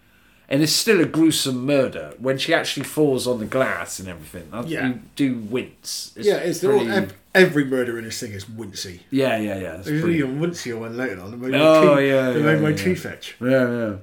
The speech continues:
Speaker 2: Oh.
Speaker 1: Brilliant. Um, yeah, we'll get to that one.
Speaker 2: Yeah.
Speaker 1: Um, so, yeah. So he sees this, and, uh,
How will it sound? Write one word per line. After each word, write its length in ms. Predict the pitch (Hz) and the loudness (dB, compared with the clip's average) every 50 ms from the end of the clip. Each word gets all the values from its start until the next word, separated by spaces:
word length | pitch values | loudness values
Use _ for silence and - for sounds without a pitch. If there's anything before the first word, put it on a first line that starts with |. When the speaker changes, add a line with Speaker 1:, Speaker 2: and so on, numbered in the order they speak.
| - - | -6 0
Speaker 2:
Oh. 800 | 156 160 165 165 165 165 160 151 147 143 135 139 135 123 110 98 - _ _ - | 2 4 4 6 6 6 4 4 2 2 0 -2 -4 -6 -10 -12 -16 _ _ -2
Speaker 1:
Brilliant. 420 | - 127 120 117 110 101 90 87 87 - - _ _ _ - | 0 2 2 2 2 0 -2 -8 -14 -18 -20 _ _ _ -8
Um, 400 | 117 113 107 107 107 107 104 - - - - - - - - _ _ _ _ _ _ _ _ - - _ - - | -6 -6 -4 -4 -6 -8 -10 -12 -16 -20 -20 -20 -20 -20 -20 _ _ _ _ _ _ _ _ -20 -20 _ -8 -6
yeah, 100 | 120 107 | -6 -4
we'll 160 | 101 104 104 | -4 -4 -4
get 160 | 113 98 - | -6 -6 -8
to 100 | - - | -8 -10
that 160 | 95 85 - | -10 -10 -10
one. 120 | - 85 82 - - - - | -12 -18 -20 -20 -20 -14 -4
Speaker 2:
Yeah. 340 | 196 190 180 - - - - - | 2 4 4 4 2 -2 -8 -8
Speaker 1:
Um, 500 | - 123 127 127 123 120 120 123 120 117 - - _ _ _ _ _ - | -6 -4 -2 0 -2 -2 -4 -8 -12 -16 -20 -20 _ _ _ _ _ -4
so, 260 | - - - 160 - - | 2 4 4 4 4 0
yeah. 200 | 180 - - - - _ _ _ _ _ - | -2 -2 -2 -6 -14 _ _ _ _ _ -8
So 280 | - - - 143 143 - | -2 2 2 2 2 2
he 180 | 139 156 226 | 2 2 2
sees 380 | 214 - - 202 202 170 - 110 | 2 2 0 0 0 0 0 -2
this, 460 | 110 107 110 120 - - - - - _ _ _ - | -4 -4 -4 -4 -6 -8 -12 -12 -16 _ _ _ -4
and, 420 | - 131 131 127 127 127 120 - - - | -2 0 0 0 -2 -8 -8 -10 -12 -8
uh, 360 | - 123 123 123 123 120 - | -6 -4 -4 -4 -4 -6 -6